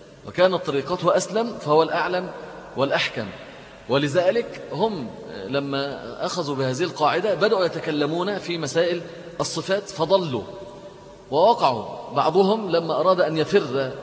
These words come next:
من التشبيه وقع في التعطيل. يعني مثلا الله تبارك وتعالى سمى نفسه سميعا بصيرا، وسمى العبد سميعا بصيرا. فهل هنا احنا بقى كأهل السنة نقول إيه؟ ها؟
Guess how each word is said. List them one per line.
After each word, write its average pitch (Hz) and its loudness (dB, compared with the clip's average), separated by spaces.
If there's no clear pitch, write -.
من 147 -4
التشبيه 117 -2
وقع 185 2
في - -10
التعطيل. 147 0
يعني 113 -6
مثلا 170 -2
الله 156 -2
تبارك 151 0
وتعالى 151 0
سمى 143 -4
نفسه 165 -2
سميعا 139 -4
بصيرا، 165 0
وسمى 202 0
العبد 175 0
سميعا 127 -2
بصيرا. 185 0
فهل 165 0
هنا 175 -2
احنا 160 -4
بقى 185 4
كأهل 185 0
السنة 185 0
نقول 160 0
إيه؟ 156 2
ها؟ 160 0